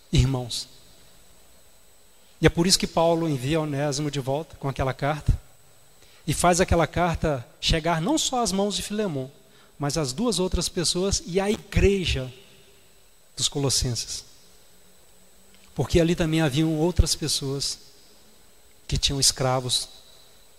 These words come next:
e essa relação deveria ser mudada.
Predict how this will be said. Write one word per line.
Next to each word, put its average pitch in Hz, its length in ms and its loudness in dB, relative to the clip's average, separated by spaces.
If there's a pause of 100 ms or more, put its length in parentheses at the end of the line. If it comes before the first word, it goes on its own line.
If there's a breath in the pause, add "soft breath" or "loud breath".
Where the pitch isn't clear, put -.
(680)
e 143 100 0
essa 147 220 2
relação 143 720 0 (640)
deveria 143 320 0
ser - 160 0
mudada. 117 540 -6